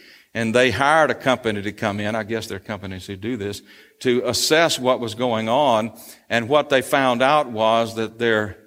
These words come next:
slaughtering of the animals was, was cruel. So they developed a conveyor belt.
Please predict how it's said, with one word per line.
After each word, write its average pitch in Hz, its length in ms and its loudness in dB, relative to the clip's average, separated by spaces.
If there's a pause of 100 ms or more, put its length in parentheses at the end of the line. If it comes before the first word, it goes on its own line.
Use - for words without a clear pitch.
(180)
slaughtering 135 960 2
of 113 300 0
the 110 100 0
animals 107 680 -2
was, 101 640 -8 (640)
was 104 140 -10
cruel. 98 420 -6 (2000)
So 123 200 0
they 123 120 2
developed 135 480 2
a 117 60 -4
conveyor 120 560 0
belt. 92 500 -10